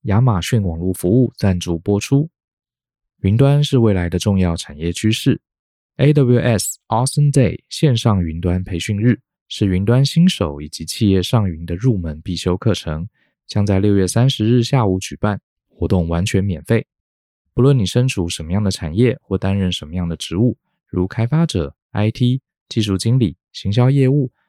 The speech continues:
或是毫无背景的云端小白，只要对云端技术有兴趣，或是希望增加未来趋势技能的在职人士，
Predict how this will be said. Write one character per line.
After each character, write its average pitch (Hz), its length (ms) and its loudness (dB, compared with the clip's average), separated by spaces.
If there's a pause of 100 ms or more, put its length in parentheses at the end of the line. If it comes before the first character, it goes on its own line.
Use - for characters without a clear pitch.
(140)
或 92 160 0
是 87 240 -4
毫 85 160 -2
无 104 140 0
背 127 180 2
景 90 200 -4
的 80 80 -8
云 82 260 -8
端 135 240 4
小 76 220 -6
白， 82 340 -6 (340)
只 - 120 -4
要 98 140 2
对 120 220 4
云 98 180 0
端 156 180 4
技 175 140 2
术 143 240 -4
有 73 100 -4
兴 156 220 2
趣， - 260 0 (240)
或 - 140 -6
是 92 100 -2
希 95 200 -2
望 90 260 2
增 95 180 0
加 95 240 -2
未 98 160 0
来 80 160 -6
趋 123 220 -2
势 131 180 -4
技 101 200 -4
能 80 180 -6
的 78 160 -8
在 90 220 -2
职 78 200 -6
人 80 160 -4
士， - 280 0